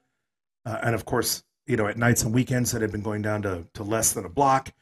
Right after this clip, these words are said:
Currently, we're looking at about fourteen blocks pending in the mempool. So about half of those have cleared out since then. Uh, that was,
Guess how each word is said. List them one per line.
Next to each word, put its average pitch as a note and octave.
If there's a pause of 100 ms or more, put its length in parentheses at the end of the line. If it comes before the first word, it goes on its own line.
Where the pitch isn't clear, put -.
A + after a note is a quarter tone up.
(300)
Currently, F#3
we're D3
looking C#3+
at C3
about A#2
fourteen D#3
blocks G2+
pending G#2
in G2+
the G2
mempool. G2+
So G#2
about G#2
half B2+
of -
those B2
have A2
cleared A#2
out A2
since B2
then. C3+ (720)
Uh, G2
that A2+
was, A2